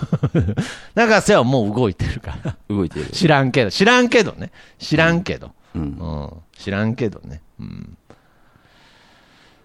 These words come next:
Speaker 1: そっか。まあ。なんか久しぶりに言えてよかったわ。
Speaker 2: うん。
Speaker 1: 言えてというか、なんか、うん。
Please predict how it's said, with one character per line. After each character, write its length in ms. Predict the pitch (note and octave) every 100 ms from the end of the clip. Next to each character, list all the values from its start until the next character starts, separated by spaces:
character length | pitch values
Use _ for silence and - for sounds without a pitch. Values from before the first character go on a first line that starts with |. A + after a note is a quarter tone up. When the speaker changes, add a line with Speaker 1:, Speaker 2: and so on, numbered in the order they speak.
| _ _
Speaker 1:
そ 180 | F#2
っ 20 | - _
か。 100 | - - C2+ - - - - _ _ _ -
ま 280 | - - -
あ。 160 | - - _ _ _ _ _ _ _ _ _ -
な 100 | F#2
ん 20 |
か 80 | C#2+
久 200 | B2 A2+
し 60 |
ぶ 100 | B2
り 80 | B2
に 100 | B2+ _ _ _ _ _ _ _ _ -
言 100 | G#2+
え 80 | G#2+
て 100 | G#2+
よ 120 | A#2
か 140 | -
っ 60 | -
た 120 | - G1+
わ。 280 | - - _ _
Speaker 2:
う 80 | A2+
ん。 680 | A2+ G#2 F#2 D#2+ C#2+ C#2 - - -
Speaker 1:
言 220 | A#2 G3
え 40 | B3
て 200 | C#4 B3
と 120 | F#3
い 80 | A2+
う 100 | G2
か、 140 | D#2
な 160 | F2 F#2+
ん 40 |
か、 240 | - A#1+ - _ _ _ -
う 80 | D2+
ん。 240 | D2 -